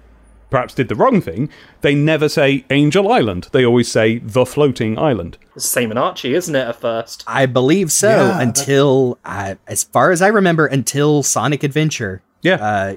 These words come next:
Speaker 3: canonized it. It's like, no, that's the whole thing is Angel Island. No, it
Speaker 1: Yeah.
Speaker 3: was the Floating Island. Usually, big T, big F, big I, proper
Speaker 1: <laughs>
Speaker 3: noun. <laughs>
Speaker 4: Yep.
Speaker 3: Floating Island. Um, yep, that was, that was another one of those things.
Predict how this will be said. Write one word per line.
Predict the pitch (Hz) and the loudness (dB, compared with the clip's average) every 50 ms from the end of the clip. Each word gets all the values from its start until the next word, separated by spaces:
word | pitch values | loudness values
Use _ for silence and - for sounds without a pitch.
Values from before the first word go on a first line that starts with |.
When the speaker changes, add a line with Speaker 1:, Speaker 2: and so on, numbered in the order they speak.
| - - - - - - | -12 -20 -20 -20 -20 -18
Speaker 3:
canonized | - - 147 123 117 113 113 107 110 110 104 - - | -8 -4 -2 -2 0 0 0 -2 -2 -2 -4 -4 -6
it. | 104 104 | -6 -8
It's | 101 - | -6 -6
like, | 113 113 113 | -6 -6 -4
no, | 135 135 123 110 | -2 -2 -2 0
that's | 104 110 - - - | -2 -4 -4 -4 -4
the | - 123 | -6 -6
whole | 107 - 135 135 151 156 | -6 -2 -2 0 0 -2
thing | 151 - 214 220 190 143 | -2 -2 -2 0 0 0
is | 120 110 107 | -2 -4 -4
Angel | 113 117 120 127 120 | -4 -4 -4 -4 -2
Island. | 127 123 117 107 107 | -2 -2 -2 -2 -4
No, | 117 | -4
it | 104 131 | 0 0
Speaker 1:
Yeah. | 127 | 0
Speaker 3:
was | 113 - - | 0 -2 -4
the | 120 117 | -6 -6
Floating | - - - 131 127 135 131 - 143 127 | -8 -4 0 2 2 2 2 0 -4 -2
Island. | 123 120 117 107 98 92 92 101 | -2 -2 -2 -2 -4 -8 -8 -2
Usually, | 135 170 165 165 156 147 127 - - - - - _ _ - | -2 -2 0 0 0 -2 -2 -4 -8 -20 -20 -20 _ _ -2
big | - 147 151 - | -2 -2 -2 -2
T, | - - 202 190 165 139 123 120 143 - _ _ _ _ _ 123 _ _ | -4 -4 -2 -2 -2 0 0 -2 -2 -6 _ _ _ _ _ -20 _ _
big | - 127 131 131 - | -2 -2 -2 -2 -2
F, | 131 123 117 113 113 - - - - - 123 110 | -2 0 0 0 -2 -6 -12 -18 -14 -14 -10 -6
big | 123 120 123 131 | -4 -6 -6 -4
I, | - 110 110 101 98 98 95 | -6 -4 -4 -2 -4 -4 -6
proper | - _ - - 107 107 - 120 107 | -10 _ -4 -2 -2 -2 -2 -2 -2
Speaker 1:
<laughs> | - 104 | -2 -2
Speaker 3:
noun. | 98 87 90 90 98 139 151 - | -4 -8 -8 -6 -6 -6 0 2
<laughs> | 294 - - - - 147 131 240 | 0 0 2 -2 -4 -2 -2 -2
Speaker 4:
Yep. | 135 127 160 156 | 0 0 -2 -2
Speaker 3:
Floating | - - - 127 117 123 117 - 143 120 120 117 | -6 -4 -2 0 0 0 0 -2 -4 -4 -4 -6
Island. | 110 117 117 110 101 104 101 101 107 113 - _ _ _ _ _ _ _ _ _ _ _ _ | -6 -6 -6 -6 -8 -10 -12 -14 -14 -16 -18 _ _ _ _ _ _ _ _ _ _ _ _
Um, | 104 107 110 107 104 101 98 92 - | -8 -6 -4 -2 -2 -4 -4 -6 -2
yep, | 143 170 180 - - | 0 -2 -2 -2 -2
that | 170 202 196 | -4 -4 -4
was, | 196 190 | -4 -4
that | 190 190 | -2 -2
was | 220 214 214 | -2 -2 -2
another | 208 233 226 175 131 | -2 -2 -2 -2 -2
one | 117 107 101 | -2 -2 -4
of | 101 | -4
those | 98 101 98 - | -4 -6 -6 -8
things. | - 98 92 90 95 101 - - - | -10 -12 -12 -12 -14 -14 -16 -18 -20